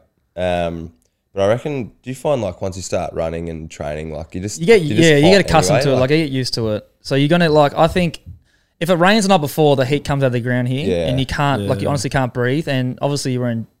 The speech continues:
Speaker 2: jumpers and stuff, and that gets an extra couple of kilos on it. So it feels like you're running around with a vest on your back.
Speaker 1: Yeah, it does get solid.
Speaker 2: But in terms of, like, it is, it, it's,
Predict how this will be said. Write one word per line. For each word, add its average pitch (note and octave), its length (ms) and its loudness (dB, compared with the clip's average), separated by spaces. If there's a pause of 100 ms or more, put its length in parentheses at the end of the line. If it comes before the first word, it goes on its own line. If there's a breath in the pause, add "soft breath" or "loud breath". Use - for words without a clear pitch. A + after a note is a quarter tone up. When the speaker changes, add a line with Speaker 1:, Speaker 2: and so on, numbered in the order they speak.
(140)
Speaker 2:
jumpers B2 360 -4
and B2 80 -6
stuff, A2+ 240 -6
and B2 80 -6
that B2 80 -4
gets A#2+ 140 -6
an - 80 -10
extra - 180 -12
couple A#2 160 -10
of A2+ 80 -12
kilos A#2 320 -4
on G2+ 140 -8
it. G#2+ 120 -12
So A2+ 100 -8
it A2+ 60 -8
feels C#3 200 -2
like B2 120 -4
you're B2+ 60 -8
running A#2+ 180 -4
around A2+ 220 -8
with A#2 100 -6
a A2+ 60 -6
vest B2 240 -6
on B2 100 -6
your A2 80 -6
back. E2+ 360 -10
Speaker 1:
Yeah, E2+ 240 -6 (100)
it G2 80 -12
does G2+ 240 0
get G2 140 -2
solid. E2 400 -10 (440)
Speaker 2:
But D3+ 340 2
in D#3 120 0
terms E3+ 260 4
of, C#3 60 -4
like, C#3+ 140 2
it D3 160 0
is, D3 300 0
it, C#3 100 -2
it's, C#3 260 -2